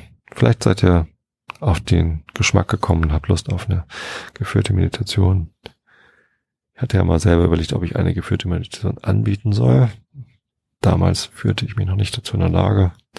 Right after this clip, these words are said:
Vielleicht mache ich es irgendwann nochmal. Aber erstmal habt ihr jetzt die Meta-Information darüber, was denn eine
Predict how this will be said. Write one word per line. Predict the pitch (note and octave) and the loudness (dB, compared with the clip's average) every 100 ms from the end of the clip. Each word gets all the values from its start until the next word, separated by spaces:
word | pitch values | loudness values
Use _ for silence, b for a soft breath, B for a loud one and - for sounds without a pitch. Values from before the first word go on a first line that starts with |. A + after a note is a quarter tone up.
| B B B B B B B | B B B B B B B
Vielleicht | - A#2 - | -2 -2 -2
mache | F2 - | -8 -8
ich | |
es | - | -6
irgendwann | - - | -6 -6
nochmal. | - D#2 - - - _ | -6 -6 -8 -12 -16 _
Aber | - E2+ | -2 0
erstmal | E2 - F2+ | 0 0 -2
habt | - | -2
ihr | |
jetzt | - - B B B B B B - | -4 -8 B B B B B B 0
die | A#2+ G#2 G2+ - B B B B B _ | 4 4 0 -10 B B B B B _
Meta-Information | D#3 C#3+ D#3+ - D3+ D#3+ - D3 - G#2 B2+ A2+ - C3 | 2 4 4 2 0 0 -6 -10 -4 2 2 2 -2 -2
darüber, | - - - - - | -4 -6 -10 -10 -10
was | - | -10
denn | - - | -10 -10
eine | - - - - | -6 -6 -6 -12